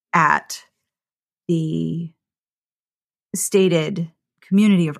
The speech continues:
R W A is that I don't believe that you can have a welcoming and inclusive community of romance writers that serves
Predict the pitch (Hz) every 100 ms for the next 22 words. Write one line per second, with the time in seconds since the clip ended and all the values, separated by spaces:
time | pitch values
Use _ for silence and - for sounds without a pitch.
0 | - 165 151 160 196 202 170 170 180 -
1 | 151 151 147 _ _ _ _ _ _ -
2 | 165 202 175 214 240 - 196 175 247 247
3 | 185 160 160 170 190 190 190 170 190 196
4 | 165 151 151 - 180 156 160 190 190 175
5 | 165 - 160 151 156 - 180 175 165 165
6 | - 156 160 160 143 143 143 143 _ _
7 | _ - 156 160 160 156 160 139 143 151
8 | 139 - - _ _ 180 160 - - 214
9 | 208 170